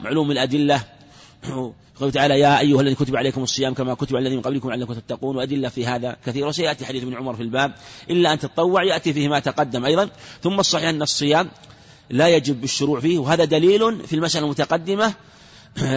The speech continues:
أنه من شرع في الصوم النافلة لا يجب عليه إتمامه على الصحيح، خلافًا لمن قال يجب. وحديث عائشة صريح في هذا الباب في صحيح مسلم أنه عليه الصلاة والسلام ربما أصبح صائما فيقول: "عندكم طعام؟" فتقول، فنقول: "نعم"،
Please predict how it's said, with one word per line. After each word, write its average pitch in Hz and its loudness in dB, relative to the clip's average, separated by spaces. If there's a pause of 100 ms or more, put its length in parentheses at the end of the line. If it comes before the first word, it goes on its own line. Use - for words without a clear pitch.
(120)
أنه 156 2
من 147 0
شرع 143 2
في 139 -4
الصوم 185 2
النافلة 196 0 (500)
لا 143 4
يجب 143 2
عليه 135 0
إتمامه 135 2
على 127 2
الصحيح، 139 0
خلافًا 135 -2
لمن 127 -2
قال 131 2
يجب. 170 4 (1040)
وحديث 143 2
عائشة 151 2
صريح 156 0
في 131 -2
هذا 143 0
الباب 135 2
في 113 -10
صحيح 123 -6
مسلم 185 -2 (380)
أنه 135 0
عليه 147 2
الصلاة 139 -4
والسلام 139 -2
ربما 143 0
أصبح 135 -2
صائما 165 0
فيقول: 135 -2
"عندكم 143 -4
طعام؟" 139 0
فتقول، 131 -4
فنقول: 131 0
"نعم"، 170 2